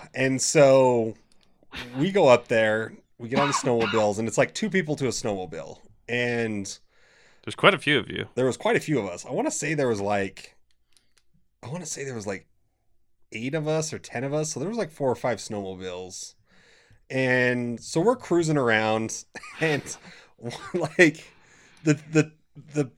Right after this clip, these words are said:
Speaker 1: time that it turned for me that I knew this was just really just a horrible idea is everything was fine. We were kinda cruising ar-, on this trail on the mountain, and then we kinda hit the backcountry, and we were just following my friend's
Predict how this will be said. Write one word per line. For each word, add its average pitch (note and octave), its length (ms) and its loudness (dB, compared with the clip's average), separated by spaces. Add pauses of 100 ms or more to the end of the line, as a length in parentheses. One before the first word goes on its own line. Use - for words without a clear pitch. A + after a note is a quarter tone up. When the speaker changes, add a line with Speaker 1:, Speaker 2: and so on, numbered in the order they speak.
Speaker 1:
time B3+ 420 0
that G#3 120 2
it D#3 140 -6
turned E3+ 360 -2
for D3+ 160 2
me D3 520 0
that C3+ 180 -2
I B2+ 140 2
knew C3 640 2 (560)
this C#3+ 180 -2
was B2+ 140 -2
just A#2+ 140 -8
really B2 260 -2
just A2+ 220 -6
a A2+ 40 -2
horrible C3 460 -2
idea A#2+ 480 -2 (100)
is A2+ 600 -4 (380)
everything A#3+ 360 0
was F3+ 140 0
fine. D#3+ 300 2
We D3+ 80 4
were C3 80 2
kinda F#3 320 -4
cruising D#3 360 0
ar-, D3 180 0
on C#3 120 2
this C3 180 -2
trail B2+ 500 2
on A#2 100 -4
the A2+ 60 -2
mountain, C3 500 -2
and B2 100 -6
then C3+ 80 0
we D3+ 80 -2
kinda D3 240 0
hit C3 180 -6
the A#2 80 -6
backcountry, D#3 800 -6 (600)
and B2+ 100 2
we C#3 80 6
were C#3+ 80 4
just C3 200 -4
following D#3+ 520 4
my B2+ 120 4
friend's B2 680 -2